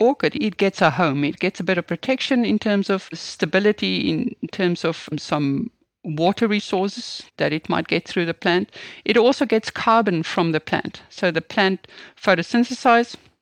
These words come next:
and gives some of that carbon to the mycorrhizal fungus. Interestingly, in some of the orchids that are what we call mycoeutrophic, in other words,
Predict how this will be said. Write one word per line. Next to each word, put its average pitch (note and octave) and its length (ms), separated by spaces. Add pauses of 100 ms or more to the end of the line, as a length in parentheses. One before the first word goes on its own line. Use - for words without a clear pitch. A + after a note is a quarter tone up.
(300)
and D#3+ 200
gives G3 220
some F#3+ 200
of F3 60
that D3+ 180
carbon D#3+ 500 (200)
to E3+ 140
the D#3 200
mycorrhizal D3 640
fungus. D#3+ 480 (760)
Interestingly, G3+ 720
in F#3 120
some F#3+ 300
of F3 80
the E3+ 360
orchids F3+ 480
that D3+ 260 (120)
are D#3 440 (240)
what F3+ 320
we G3 120
call F3 300
mycoeutrophic, F3+ 1160
in G#3 100
other G3+ 200
words, F#3+ 180